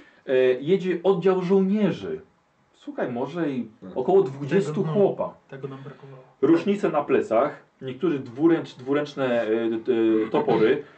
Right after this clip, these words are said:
Speaker 1: wszyscy Midlandczycy, niektórzy mają, dowódcy mają z futra białego wilka na sobie, hełmy, naprawdę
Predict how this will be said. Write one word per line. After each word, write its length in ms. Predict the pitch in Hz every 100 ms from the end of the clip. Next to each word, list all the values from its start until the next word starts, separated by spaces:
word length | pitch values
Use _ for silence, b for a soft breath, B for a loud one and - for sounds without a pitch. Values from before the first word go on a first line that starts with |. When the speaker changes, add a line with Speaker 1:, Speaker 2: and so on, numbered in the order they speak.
| B
Speaker 1:
wszyscy 280 | - 151 151
Midlandczycy, 1000 | 135 143 139 135 131 - 123 - 120 139 -
niektórzy 400 | 123 110 131 123
mają, 400 | 120 117 113 113 117
dowódcy 580 | 113 131 147 143 -
mają 320 | 117 110 107 104 b b b b b
z 280 | - - -
futra 420 | - 165 - 120
białego 360 | 135 127 127 123
wilka 320 | 123 117 113
na 120 | 110
sobie, 520 | - 104 104 117 - - b b b
hełmy, 600 | - 143 123 117 117 143
naprawdę 340 | 120 127 117